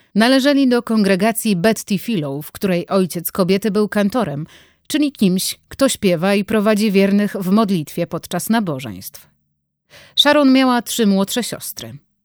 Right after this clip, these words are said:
Cała rodzina przestrzegała bardzo surowych zasad, co miało uchronić dziewczynki przed złem tego świata. Mieszkali w Baltimore,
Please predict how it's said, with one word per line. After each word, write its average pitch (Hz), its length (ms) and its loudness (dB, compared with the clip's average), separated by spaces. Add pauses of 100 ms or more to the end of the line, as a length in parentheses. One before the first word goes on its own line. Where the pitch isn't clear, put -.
(160)
Cała 147 340 -2
rodzina 175 420 0
przestrzegała 190 680 0
bardzo 185 320 0
surowych 170 460 -2
zasad, 147 440 -4 (320)
co 294 160 2
miało 269 260 6
uchronić 196 520 0
dziewczynki 156 640 -4
przed 208 260 -4
złem 156 300 -4
tego 156 240 -6
świata. - 480 -12 (760)
Mieszkali 254 480 2
w 202 40 -6
Baltimore, 139 560 -2